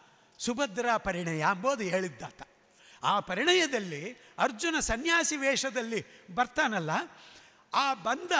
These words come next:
ಅರ್ಜುನ ಸನ್ಯಾಸಿ ವೇಷದಲ್ಲಿ ಇದ್ದಾನೆ, ಆದ ಕಾರಣ ಗೌರವ ಕೊಡಬೇಕಲ್ಲ.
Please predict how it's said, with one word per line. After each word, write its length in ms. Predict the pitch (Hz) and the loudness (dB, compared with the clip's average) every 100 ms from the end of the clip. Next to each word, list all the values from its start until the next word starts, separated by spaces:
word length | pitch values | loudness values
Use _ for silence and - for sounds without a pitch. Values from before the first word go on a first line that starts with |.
| 208 247 262 - - - | 4 2 -6 -12 -20 -4
ಅರ್ಜುನ 440 | 214 220 208 330 294 190 240 - - - | -4 -4 -2 0 2 2 0 -8 -20 -16
ಸನ್ಯಾಸಿ 520 | - 233 285 311 - | -10 -6 -2 0 0
ವೇಷದಲ್ಲಿ 580 | 262 262 208 233 240 214 | -2 -2 -2 -4 -6 -4
ಇದ್ದಾನೆ, 380 | 180 151 262 277 | -6 -4 -4 -2
ಆದ 140 | 240 | -4
ಕಾರಣ 360 | 190 233 180 165 269 - - 196 | -6 -6 -6 -6 -10 -12 -20 -4
ಗೌರವ 380 | 311 349 330 277 | 0 2 2 2
ಕೊಡಬೇಕಲ್ಲ. 580 | 247 247 254 233 202 | 0 0 0 -2 -4